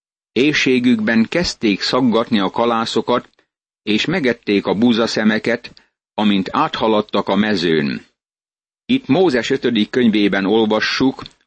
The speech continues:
hogy ez nem törvénytelen eljárás.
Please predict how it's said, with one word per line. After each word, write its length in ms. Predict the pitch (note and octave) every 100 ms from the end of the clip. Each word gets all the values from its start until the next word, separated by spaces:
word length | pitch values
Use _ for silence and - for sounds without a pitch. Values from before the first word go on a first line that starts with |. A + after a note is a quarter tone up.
| _
hogy 200 | - A2
ez 120 | A#2+
nem 260 | B2 F#3+ C3+
törvénytelen 800 | A#2+ B2+ A2+ A2 G#2 G#2 G2+ G2+
eljárás. 920 | G#2+ A#2 F#2 F2 D#2 D#2 C#2+ C#2 -